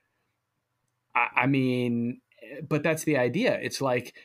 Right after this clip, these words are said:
the, if you're, if you're waiting for those feeling, if you're waiting for the stars to magically align and your feelings to, you know, line up like a tumbler in a lock before you do anything, good luck. Life is over.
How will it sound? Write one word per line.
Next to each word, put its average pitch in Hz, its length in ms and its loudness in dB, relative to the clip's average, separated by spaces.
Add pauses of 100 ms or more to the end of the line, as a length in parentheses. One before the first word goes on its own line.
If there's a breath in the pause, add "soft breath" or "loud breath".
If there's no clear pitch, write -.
(140 loud breath)
the, 131 160 -2
if 165 280 0
you're, 202 140 4
if 160 200 0
you're 233 140 2
waiting 160 500 2
for 127 160 -4
those 139 280 0
feeling, 135 640 0
if 143 160 -4
you're 196 80 2
waiting 175 340 2
for 151 100 -2
the 135 140 -4
stars 135 640 0
to 131 120 -6
magically 123 580 -4
align 120 380 -2
and 117 100 -4
your 113 120 -6
feelings 131 560 -6
to, 110 240 -6 (260)
you 131 100 -6
know, 104 240 -6 (400 soft breath)
line 139 340 2
up 135 140 -2
like 123 160 0
a 113 60 -4
tumbler 131 520 0
in 120 80 0
a 113 40 -2
lock 117 420 -2
before 127 320 -4
you 120 140 -2
do 123 140 -2
anything, 139 500 -2 (160)
good 127 160 -2
luck. 101 300 -6 (960)
Life 135 360 0
is 117 140 -2
over. 101 300 -6